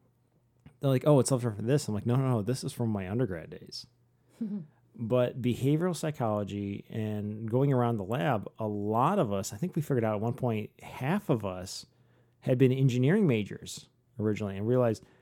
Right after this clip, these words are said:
Speaker 1: it was too far removed from the human aspect. And we probably would have made great, uh, ergonomical engineers, but we were more into process,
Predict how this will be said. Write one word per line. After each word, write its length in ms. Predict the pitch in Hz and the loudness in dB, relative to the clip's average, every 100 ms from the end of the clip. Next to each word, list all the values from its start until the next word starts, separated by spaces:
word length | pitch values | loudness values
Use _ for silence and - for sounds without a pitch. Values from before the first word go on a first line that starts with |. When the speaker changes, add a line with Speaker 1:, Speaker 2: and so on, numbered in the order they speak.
| _ _ _ - | _ _ _ -4
Speaker 1:
it 100 | 151 | -2
was 140 | 139 - | 0 -2
too 220 | - 190 | 2 2
far 240 | - 139 | 4 4
removed 420 | 135 120 120 120 | 4 4 4 2
from 380 | - 120 110 110 - _ | 0 -2 -2 -2 -8 _
the 120 | - 120 | 0 0
human 440 | - 147 147 127 | 2 4 6 4
aspect. 680 | 113 104 - 92 87 - - - _ | 2 -2 -6 -10 -16 -18 -20 -20 _
And 80 | 139 | 2
we 80 | 175 | 2
probably 260 | 214 262 202 | 4 4 8
would 100 | 156 | 8
have 100 | 120 | 8
made 420 | 113 127 139 104 | 6 4 4 0
great, 760 | 104 104 120 123 107 - - - - _ - | -4 4 6 6 4 -4 -12 -14 -20 _ -10
uh, 380 | 104 101 98 95 - | -6 -4 -4 -8 2
ergonomical 680 | 143 127 117 107 117 117 98 | 4 4 2 0 0 -2 -4
engineers, 600 | 98 87 87 80 - - - _ _ | -6 -6 -10 -16 -18 -20 -20 _ _
but 400 | - 117 120 117 - | -8 0 0 0 -4
we 320 | 127 117 131 | -2 2 4
were 160 | 147 151 | 6 6
more 260 | 120 120 | 6 6
into 280 | 123 120 117 | 4 2 0
process, 840 | - - 107 98 92 127 135 - - | -2 -6 -4 -2 0 0 0 -2 -12